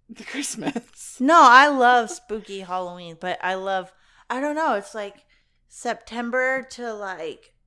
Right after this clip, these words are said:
Speaker 2: the start of the new year is, like, my jam. I like that. It's like a big slice of cake, and, you know, I just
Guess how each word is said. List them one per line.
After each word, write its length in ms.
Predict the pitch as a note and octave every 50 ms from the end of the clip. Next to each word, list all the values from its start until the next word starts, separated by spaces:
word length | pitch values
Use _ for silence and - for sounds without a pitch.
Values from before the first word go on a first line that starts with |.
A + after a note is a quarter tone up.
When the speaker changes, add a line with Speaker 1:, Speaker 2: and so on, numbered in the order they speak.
| _ _
Speaker 2:
the 180 | G3 G3+ A3
start 340 | G#3+ - - A3 G3 G3 G3
of 100 | G3 F#3+
the 80 | F#3 F#3+
new 160 | F#3 F#3 F3+
year 360 | F3 F3 E3+ F3 F#3 F3+ D#3+ D#3+
is, 160 | D3+ - -
like, 240 | E3 D3+ - - -
my 220 | D#3+ D#3+ D#3+ D#3 D3
jam. 400 | - - F3 F3 E3+ E3 D3 D3 C#3+
I 120 | C3 D3+
like 340 | D#3 E3+ F3 E3+ E3+ _ -
that. 180 | - E3+ D#3 -
It's 220 | - F3 - - -
like 180 | F#3+ F3+ -
a 60 | D#3+
big 340 | - _ - A3 A3+ B3 A3+ - - -
slice 440 | - - - G#3+ A3 A3 A3 G#3+ -
of 100 | F#3 -
cake, 500 | - - - G3 F3 D#3+ - _ _ _ _ _ -
and, 260 | F3+ E3+ E3 E3 E3 -
you 160 | _ E3+ F3 E3
know, 100 | E3+ F3
I 160 | F#3 F#3 E3+
just 380 | D#3+ E3+ E3 - - _ _